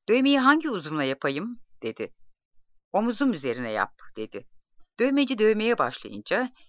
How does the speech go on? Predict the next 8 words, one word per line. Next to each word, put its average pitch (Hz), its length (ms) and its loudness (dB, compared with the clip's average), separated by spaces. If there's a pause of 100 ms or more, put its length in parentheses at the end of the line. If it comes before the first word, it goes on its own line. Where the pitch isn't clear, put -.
(120)
iğnenin 254 460 2
acısından 160 520 -2
sabredemez 139 640 -2
oldu. 110 380 -6 (800)
O 254 120 2
yiğit 247 360 -2
kimse 143 300 -6
tellake, 139 680 -2